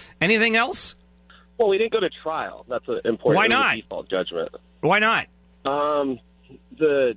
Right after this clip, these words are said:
Speaker 2: one of the appearances, I made a motion to appear by telephone, and the judge didn't honor that, uh, motion that was filed correctly.
Speaker 1: Okay, so
Speaker 2: For
Speaker 1: the
Speaker 2: whatever
Speaker 1: judge, but the
Speaker 2: reason.
Speaker 1: judge can say no to that. When you make a motion, uh, to appear by phone, a judge can say no to that.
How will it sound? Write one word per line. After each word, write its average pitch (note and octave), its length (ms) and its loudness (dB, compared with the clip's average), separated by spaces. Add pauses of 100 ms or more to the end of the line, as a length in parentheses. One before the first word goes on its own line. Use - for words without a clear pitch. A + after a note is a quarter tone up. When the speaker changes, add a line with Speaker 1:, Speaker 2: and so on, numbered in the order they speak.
(120)
Speaker 2:
one C3+ 280 -2
of G3 80 -6
the F3+ 100 -2
appearances, C3+ 880 -2 (100)
I A2 120 2
made B2+ 200 2
a A#2 60 0
motion A#2+ 480 -2
to G#2 100 2
appear A#2+ 320 -2
by G2 140 0 (100)
telephone, G2 680 -2 (420)
and G#2+ 480 2
the G#2+ 120 0
judge A#2 280 0 (120)
didn't A2 180 2
honor G#2 320 0
that, F#2 340 -4
uh, F#2 260 0
motion C3 400 0
that F2+ 80 0
was E2 200 -2
filed G2 320 -2
correctly. G#2+ 580 -4
Speaker 1:
Okay, F3+ 300 2
so G3+ 160 -2
Speaker 2:
For F#3 40 0
Speaker 1:
the F#3 80 2
Speaker 2:
whatever A3+ 200 2
Speaker 1:
judge, G3+ 80 -2
but G3+ 100 2
the G3 60 2
Speaker 2:
reason. G3 160 0
Speaker 1:
judge C#4 160 -2
can A3+ 120 -4
say G#3+ 200 0
no A3+ 220 2
to - 80 -6
that. G#2+ 300 -4 (680)
When G3 100 4
you D4+ 140 2
make E4 180 0
a G3 60 0
motion, E3 720 0
uh, C#3 360 0
to D3+ 380 0
appear E3+ 400 0
by C#3+ 240 0
phone, C4 380 0
a C3+ 40 0
judge G3+ 280 -2
can A3+ 80 0
say E3 200 0
no G#2 240 0
to G2+ 80 -2
that. A#2 340 0